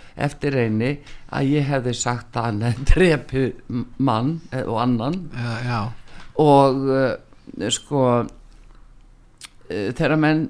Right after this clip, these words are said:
Speaker 1: sko, byrja að rántúlka alltaf, rántúlka það sem sagt er.
Speaker 2: Nú fer í meiðyrðamál við þig og þú haldir því fram að hann sé morðingi.
Speaker 1: Já,
Speaker 2: Mm.
Speaker 1: þetta var aðalmálið og Fréttablaðið hljóp á eftir honum og skrifaði og skrifaði og skrifaði, skilurðu.
Speaker 2: Já.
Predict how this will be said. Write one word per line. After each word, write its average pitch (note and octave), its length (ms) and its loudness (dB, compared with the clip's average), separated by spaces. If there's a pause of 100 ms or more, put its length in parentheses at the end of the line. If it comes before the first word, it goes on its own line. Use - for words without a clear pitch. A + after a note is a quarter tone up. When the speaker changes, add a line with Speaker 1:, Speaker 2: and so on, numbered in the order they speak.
Speaker 1:
sko, C#3 220 -4
byrja D#3+ 360 0
að E3 60 -4
rántúlka F3 920 0
alltaf, A#2 480 -4
rántúlka C#3 920 0
það G#2 200 -2
sem D#3+ 180 -6
sagt - 400 -2
er. - 140 -6 (200)
Speaker 2:
Nú B2+ 160 -4
fer D3+ 160 6
í C#3+ 140 4
meiðyrðamál D#3 640 4
við A2+ 160 -2
þig F#3 380 2
og A#2+ 100 0
þú E3+ 160 -2
haldir C#3+ 320 -2
því C#3 140 2
fram C#3+ 260 -2
að B2+ 80 0
hann B2 140 -2
sé B2+ 160 -4
morðingi. G2+ 540 -4
Speaker 1:
Já, A2+ 340 2 (180)
Speaker 2:
Mm. - 200 -10
Speaker 1:
þetta C#3 340 0
var A#2+ 240 4
aðalmálið F2 920 -2
og - 140 -2
Fréttablaðið G3 680 0
hljóp F#3+ 260 -4
á D3+ 120 2
eftir D3 220 -4
honum G2 360 -2
og A#2+ 100 -6
skrifaði E3+ 360 2
og A2+ 60 -2
skrifaði D#3 280 -2
og G#2+ 80 -4
skrifaði, C3 400 -4
skilurðu. F2+ 420 -6
Speaker 2:
Já. B2 120 -8